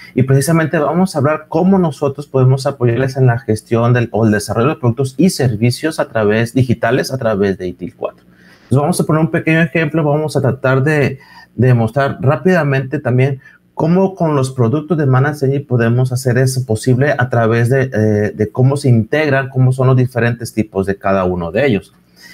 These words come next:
Igual también, este, reforzar, no olviden sus preguntas en la, en el panel de, de questions o preguntas, por favor, para que ustedes puedan irlo,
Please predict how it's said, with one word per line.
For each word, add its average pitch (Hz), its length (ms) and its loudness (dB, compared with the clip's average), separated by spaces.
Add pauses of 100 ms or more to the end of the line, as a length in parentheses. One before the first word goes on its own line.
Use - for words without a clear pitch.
(140)
Igual 147 360 2
también, 151 380 0
este, 120 420 0
reforzar, 117 600 -2 (260)
no 127 140 2
olviden 175 340 2
sus 139 180 -4
preguntas 147 640 0
en 131 140 4
la, 127 160 2
en 120 120 0
el 110 120 0
panel 139 360 0
de, 117 180 0
de 101 300 -2
questions 131 440 -2
o - 80 -6
preguntas, 120 380 0
por 131 140 -2
favor, 131 280 -2
para 123 260 0
que - 60 -10
ustedes 123 280 -2
puedan 127 240 2
irlo, 131 340 2